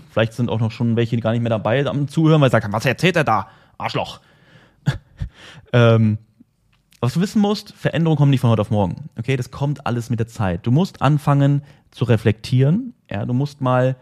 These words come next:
da dir Gedanken darüber machen, was ich vorhin auch schon meinte. Was denkt ein jemand dir gegen, äh, der dir gegenüber ist? Beispielsweise, wenn du die ganze Zeit über dich erzählst, was, ne, was für ein toller Hecht du bist und wie auch immer. Was denkt der Gegenüber? Okay? Und ja, also we-, weg mit der Wut.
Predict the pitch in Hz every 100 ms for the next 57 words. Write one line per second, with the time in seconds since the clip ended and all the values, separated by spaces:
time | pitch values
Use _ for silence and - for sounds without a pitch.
0 | _ _ _ _ - - 127 120 123 117
1 | 127 135 131 123 113 110 131 127 131 120
2 | 117 117 120 143 - - 123 127 123 -
3 | - - 113 110 117 113 113 120 110 110
4 | 110 - 107 101 80 90 113 113 113 110
5 | 117 110 98 92 110 113 110 110 117 123
6 | 117 107 113 110 - 110 113 - 101 -
7 | - 101 143 117 110 107 104 113 139 123
8 | 120 113 113 113 113 113 120 120 - -
9 | _ 117 113 - 110 107 98 98 90 92
10 | 87 _ _ _ _ - - 110 117 -
11 | - - - 95 101 98 - - _ _
12 | _ _ 131 147 - 131 160 127 175 -
13 | 190 156 175 135